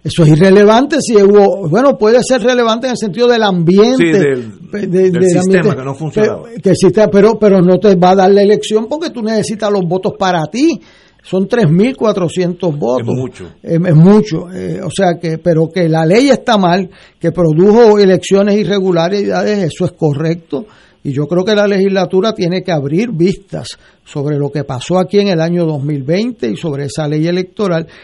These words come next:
Speaker 1: y en ese es el foro correcto. Así que, eh, eh, me da mucha pena de que el juez haya tenido que pasar y el pueblo de Puerto Rico esta incertidumbre,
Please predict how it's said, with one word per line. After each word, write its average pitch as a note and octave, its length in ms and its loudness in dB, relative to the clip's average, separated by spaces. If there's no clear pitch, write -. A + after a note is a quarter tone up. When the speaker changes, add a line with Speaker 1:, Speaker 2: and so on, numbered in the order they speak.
Speaker 1:
y C#3 180 -4
en D3+ 140 0
ese A#3+ 240 2
es G#3+ 60 4
el G3+ 120 4
foro F3 360 -2
correcto. C#3 560 -8
Así D#3 260 -10
que, E3+ 260 -2
eh, C3+ 480 -8
eh, B2+ 220 -14
me C#3+ 140 -6
da D#3 120 -4
mucha G#3 320 0
pena A3+ 380 2
de F#3 160 0
que F3 100 -6
el D3+ 120 -2
juez D#3 240 0
haya E3+ 300 -2
tenido E3 400 -2
que E3+ 120 -6
pasar D#3+ 500 -6
y B2 60 -2
el E3 100 -6
pueblo D#3+ 240 0
de E3+ 80 2
Puerto F3 380 -4
Rico F3+ 240 -4
esta G#3 160 -8
incertidumbre, F#3 840 -2